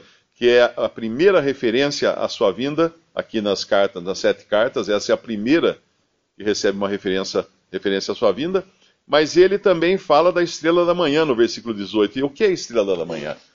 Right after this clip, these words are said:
A estrela da manhã é Cristo. Em Apocalipse vinte e dois, o Senhor Jesus fala, "Eu sou a estrela da manhã." Ele é a estrela da manhã.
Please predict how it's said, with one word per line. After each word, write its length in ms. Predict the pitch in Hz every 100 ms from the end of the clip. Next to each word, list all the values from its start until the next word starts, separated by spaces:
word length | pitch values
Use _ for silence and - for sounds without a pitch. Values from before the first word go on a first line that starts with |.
| _ _
A 80 | 135
estrela 280 | 135 208 208
da 100 | 175
manhã 420 | 127 123 185 120
é 120 | - 151
Cristo. 580 | - 196 180 - 87 - _ _ _ _ -
Em 60 |
Apocalipse 560 | - 160 165 165 175 156
vinte 260 | 135 131 117
e 60 |
dois, 560 | 104 180 147 85 - - _ _
o 80 | -
Senhor 160 | - 139
Jesus 340 | 143 139 -
fala, 400 | - 131 131 117
"Eu 160 | 180 214
sou 320 | - 165 135
a 40 |
estrela 360 | 110 - 110 98
da 100 | 90
manhã." 280 | 85 71 - _ _ _ _ _ _ _ _ -
Ele 220 | 165 170
é 40 |
a 20 | 120
estrela 320 | - 110 95
da 80 | 92
manhã. 260 | 85 76